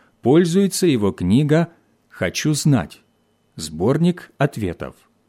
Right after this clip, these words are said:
На его стихи поются гимны. Шестьдесят лет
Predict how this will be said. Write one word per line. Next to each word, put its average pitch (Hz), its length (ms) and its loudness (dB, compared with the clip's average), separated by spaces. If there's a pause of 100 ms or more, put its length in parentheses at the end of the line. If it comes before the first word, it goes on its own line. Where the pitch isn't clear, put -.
(1500)
На 110 120 0
его 190 280 4
стихи 190 440 -2
поются 156 540 -2
гимны. 95 580 -2 (840)
Шестьдесят 131 840 0
лет 113 560 0